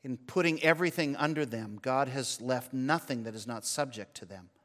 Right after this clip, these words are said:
Yet at present, we do not see everything subject to them. But we do see Jesus, who was made a little lower than the angels for a little while, now crowned with glory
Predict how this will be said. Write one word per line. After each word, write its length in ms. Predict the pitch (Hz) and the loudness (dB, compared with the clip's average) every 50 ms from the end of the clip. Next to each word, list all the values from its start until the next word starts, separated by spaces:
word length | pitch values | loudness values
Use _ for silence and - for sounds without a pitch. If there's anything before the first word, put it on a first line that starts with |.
| _ _ _ _ _ _ _ _ _ _ _ _ _ _ _ _ _ _ _ _ - | _ _ _ _ _ _ _ _ _ _ _ _ _ _ _ _ _ _ _ _ -4
Yet 180 | 120 131 131 | -2 0 0
at 140 | 160 - - | 0 0 0
present, 560 | - - 196 180 165 127 143 147 175 - 143 | 4 6 8 8 8 6 4 2 2 0 -4
we 160 | 135 147 151 131 | -2 -2 -2 0
do 180 | 117 156 160 | 0 0 2
not 220 | 160 160 170 170 - | 4 2 2 2 0
see 260 | - - 214 180 156 | 0 0 4 6 6
everything 420 | 147 139 135 131 127 - 135 123 | 6 6 4 0 0 0 -2 -2
subject 640 | 117 - - 135 117 110 98 120 113 - - - - _ - | -2 0 0 0 0 0 -2 -6 -6 -6 -8 -16 -16 _ -10
to 180 | - 165 151 | -6 -6 -4
them. 180 | 113 107 95 92 - _ _ _ _ _ _ _ _ _ _ _ _ _ _ _ _ _ _ _ _ - | -4 -6 -10 -12 -16 _ _ _ _ _ _ _ _ _ _ _ _ _ _ _ _ _ _ _ _ -8
But 100 | 135 127 | -6 -2
we 100 | 139 160 | -2 -2
do 180 | 139 165 214 | 0 2 2
see 220 | 226 - - 220 202 | 2 2 0 0 0
Jesus, 720 | 156 151 196 202 185 139 - - - - - - - - _ _ _ _ _ _ _ _ _ _ _ _ _ _ | 0 2 2 2 2 0 -2 -6 -10 -12 -12 -12 -12 -14 _ _ _ _ _ _ _ _ _ _ _ _ _ _
who 100 | - 147 | -4 -2
was 160 | 143 139 - | -2 0 2
made 180 | 156 151 151 147 | 4 6 6 6
a 40 | |
little 260 | 143 135 160 190 196 190 | 6 6 6 6 6 8
lower 340 | 190 190 190 185 160 139 131 | 8 8 8 8 6 6 4
than 160 | 120 135 131 | 4 0 0
the 140 | 131 127 135 | 2 2 2
angels 640 | 143 151 156 139 110 113 107 101 - - - - - _ _ _ _ _ _ _ | 2 2 2 0 -2 -6 -8 -10 -12 -12 -14 -14 -18 _ _ _ _ _ _ _
for 180 | - - 131 | -4 0 2
a 40 | 127 | 2
little 240 | 123 131 147 160 175 | 4 6 4 6 6
while, 360 | 165 143 120 110 98 95 104 - _ _ _ _ _ _ _ _ _ _ _ _ _ _ - | 6 4 4 4 -6 -12 -14 -18 _ _ _ _ _ _ _ _ _ _ _ _ _ _ 0
now 160 | 131 139 143 | 4 6 6
crowned 520 | 143 - - - 170 160 170 180 185 180 165 | 4 4 2 6 8 8 10 8 8 6 2
with 220 | 151 139 - - | 0 -2 -4 -4
glory 600 | - 143 147 151 156 165 170 170 165 170 165 151 | 0 6 6 8 8 8 6 2 0 -2 -4 -8